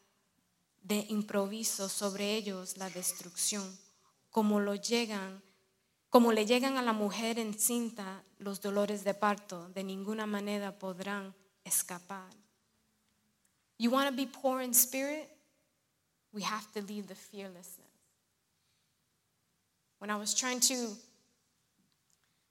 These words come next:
Translate this. It gave me a word and I couldn't even pronounce it.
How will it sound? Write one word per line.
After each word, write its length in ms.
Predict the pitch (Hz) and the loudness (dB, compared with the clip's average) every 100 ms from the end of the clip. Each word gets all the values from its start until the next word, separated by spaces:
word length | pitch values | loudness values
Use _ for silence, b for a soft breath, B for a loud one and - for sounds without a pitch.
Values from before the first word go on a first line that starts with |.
| _ | _
Translate 720 | - - 254 262 240 226 214 | -4 -2 -2 -2 -2 -6 -6
this. 520 | 190 175 180 - - - _ _ _ _ _ - | -8 -8 -10 -12 -14 -18 _ _ _ _ _ -4
It 200 | 226 190 | -2 2
gave 280 | 254 277 240 | 4 4 4
me 200 | 254 240 | 4 4
a 100 | 214 | 4
word 520 | 208 240 240 226 208 | 6 8 8 6 2
and 140 | 214 | 2
I 80 | 208 | 2
couldn't 500 | 208 - 269 262 - - _ _ _ _ _ _ _ _ _ _ _ | 0 -2 2 2 0 -10 _ _ _ _ _ _ _ _ _ _ _
even 260 | 254 247 240 | -2 0 -2
pronounce 640 | 247 226 233 254 247 - | -2 2 4 4 4 0
it. 180 | - | -2